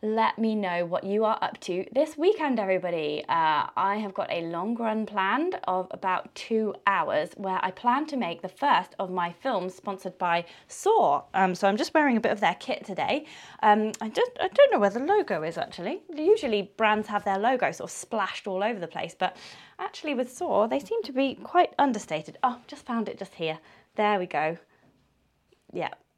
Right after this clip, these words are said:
wearing some Saw kit there. Um, because we've got a fifteen percent discount on at the moment. Um, I've, I'm having to change the code every month because, um, people, um,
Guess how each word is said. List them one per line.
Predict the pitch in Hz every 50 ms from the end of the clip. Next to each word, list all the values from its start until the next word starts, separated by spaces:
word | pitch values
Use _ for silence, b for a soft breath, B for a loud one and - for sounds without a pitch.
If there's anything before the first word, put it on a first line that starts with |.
| _ -
wearing | 208 214 202 202 196 190
some | 185 196 196
Saw | 185 - 196 185 175
kit | 175 - - - - -
there. | 180 170 165 165 B B B B B B B
Um, | 196 196 190
because | 190 226 - 254 220
we've | 240 233
got | 254 233 240
a |
fifteen | - - 330 330 - - 294 285 277
percent | 269 - - 247 226
discount | 220 214 - - - 190 160 - -
on | - 185 175
at | -
the | 180
moment. | 175 175 175 175 185 202 226 226 -
Um, | 190 185 180 -
I've, | - 185 - - - -
I'm | 208 214
having | 220 240 240 - 302 277
to | 294
change | 294 - - 262 247 247 240
the | 240 240
code | 247 - 226 202 220 214
every | 208 208 - 226 214
month | 190 185 147 190 185 - - - 240 -
because, | 202 190 - - 202 190 185 180 180 180 - B B B B B B B B
um, | - 196 185 180 180 185 180 175 - - - - - _ - -
people, | - 208 220 214 - 208 196 190 190 185 - _ -
um, | 180 170 170 175 170 -